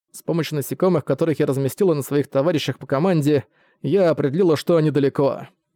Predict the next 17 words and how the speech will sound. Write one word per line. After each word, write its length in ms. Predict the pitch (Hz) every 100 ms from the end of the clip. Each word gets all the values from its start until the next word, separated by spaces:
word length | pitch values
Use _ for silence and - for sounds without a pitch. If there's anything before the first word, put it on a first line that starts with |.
| _ -
Слава 360 | - 131 127
и 60 | 127
Тайник 340 | 131 139 135
выбыли 340 | 139 143 143 139
и 60 |
нуждались 380 | 131 127 139 131
в 40 |
немедленной 440 | 143 139 135 135 131
медицинской 500 | 131 135 139 - 123
помощи. 600 | 170 165 - 147 139 127 _ _ _ _
Тайник 380 | - 127 139 202
вернул 340 | 226 196 170 180
оставшихся 520 | - 151 - 151 147
из 100 | -
протектората 520 | 131 135 135 135 131
и 60 | 127
стражей 540 | - 170 143 147